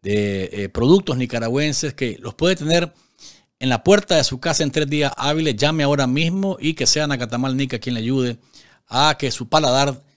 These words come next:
disfrute del sabor cien por ciento nicaragüense. El padre Marcos Somarriba, eh, párroco de la iglesia Santa Ágata, inspiró su mensaje dominical en el mandamiento de Jesús de amar al prójimo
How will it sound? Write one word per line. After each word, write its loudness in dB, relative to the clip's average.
disfrute 0
del -2
sabor 0
cien 2
por 0
ciento 0
nicaragüense. -4
El -4
padre 8
Marcos 6
Somarriba, 6
eh, -20
párroco 6
de 0
la -2
iglesia -4
Santa 0
Ágata, 2
inspiró 6
su -2
mensaje 2
dominical 4
en 4
el 4
mandamiento 2
de 2
Jesús -4
de -4
amar -4
al -6
prójimo -2